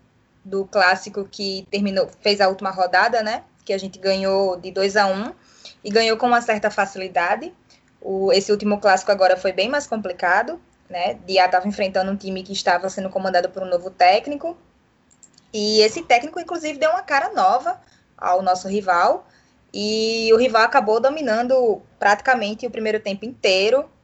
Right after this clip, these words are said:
É, nós assistimos o jogo no estádio, mas de antemão eu já queria dizer que não foi na arquibancada, né? Não tinha ninguém na arquibancada.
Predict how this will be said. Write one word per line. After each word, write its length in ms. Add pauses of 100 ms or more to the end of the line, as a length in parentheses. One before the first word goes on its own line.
É, 440
nós 220
assistimos 440
o 40
jogo 180
no 80
estádio, 600
mas 200
de 80
antemão 320
eu 60
já 120
queria 180
dizer 180
que 60
não 120
foi 140
na 80
arquibancada, 800 (240)
né? 300
Não 240
tinha 160
ninguém 160
na 80
arquibancada. 600